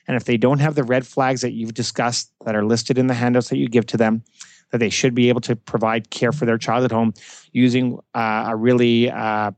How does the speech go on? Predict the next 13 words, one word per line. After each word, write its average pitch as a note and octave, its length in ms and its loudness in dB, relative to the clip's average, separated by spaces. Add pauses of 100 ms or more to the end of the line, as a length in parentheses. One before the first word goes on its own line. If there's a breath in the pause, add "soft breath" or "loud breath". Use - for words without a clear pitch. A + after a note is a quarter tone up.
patient-centered B2+ 640 -2
approach A#2 380 -2
of A2 80 -4
allowing G#2+ 320 0
their A2 100 0
child A2+ 240 -4
to - 80 -6
drink A2 240 -2
the - 80 -6
fluids A#2 440 2
they B2+ 120 2
wanna A#2+ 240 0
drink A2 320 -2